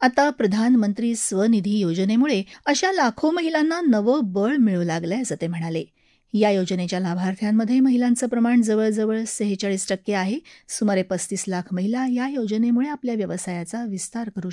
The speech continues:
लागल्या आहेत, अशी माहिती त्यांनी दिली. या निमित्तानं देशभरातल्या विविध यशोगाथाही त्यांनी श्रोत्यांसमोर मांडल्या.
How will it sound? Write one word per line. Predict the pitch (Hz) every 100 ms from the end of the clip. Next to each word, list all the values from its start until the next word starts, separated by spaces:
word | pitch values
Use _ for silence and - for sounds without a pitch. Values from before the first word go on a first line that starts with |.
| -
लागल्या | 180 165 160
आहेत, | 175 165
अशी | 165 -
माहिती | 180 156 170
त्यांनी | - 165 151
दिली. | 156 - _ - -
या | 262
निमित्तानं | 269 285 330 339 349 370
देशभरातल्या | 320 277 262 277 269 269 285
विविध | 240 214 233 254
यशोगाथाही | 254 190 190 233 196 180 - 185 208
त्यांनी | 240 185 175 175
श्रोत्यांसमोर | - 214 180 175 233 254 190 151
मांडल्या. | 170 151 156 151